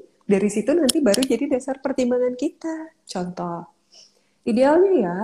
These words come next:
anak umur empat sampai lima tahun, kalau misalnya duduk di dalam kelas, merhatiin ibu gurunya setidaknya lima belas menit, dia bisa kok. Nah, itu ya. Kan kita ngecek, observe, kita tanya sama gurunya,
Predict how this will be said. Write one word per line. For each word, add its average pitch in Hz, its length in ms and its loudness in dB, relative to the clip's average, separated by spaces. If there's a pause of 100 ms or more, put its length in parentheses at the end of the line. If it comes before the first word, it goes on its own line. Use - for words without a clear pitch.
(160)
anak 302 240 -4
umur 220 320 -2
empat 240 400 -6
sampai 208 300 -6
lima 196 180 -8
tahun, 175 560 -14
kalau 247 320 -4
misalnya 208 400 -4
duduk 196 300 -6
di 208 100 -2
dalam 190 320 -10
kelas, 180 640 -10
merhatiin 196 480 -4
ibu 190 80 -4
gurunya 196 380 -8
setidaknya 214 420 -4
lima 226 240 -8
belas 190 220 -6
menit, 208 260 -8
dia 240 80 -2
bisa 202 400 -8
kok. - 160 -20 (560)
Nah, 185 160 -2 (720)
itu 202 240 0
ya. 185 160 0 (1120)
Kan 359 160 -2
kita 440 160 2
ngecek, 415 400 2
observe, 180 480 -2
kita 240 160 0
tanya 202 320 -2
sama 175 160 -2
gurunya, 170 560 -6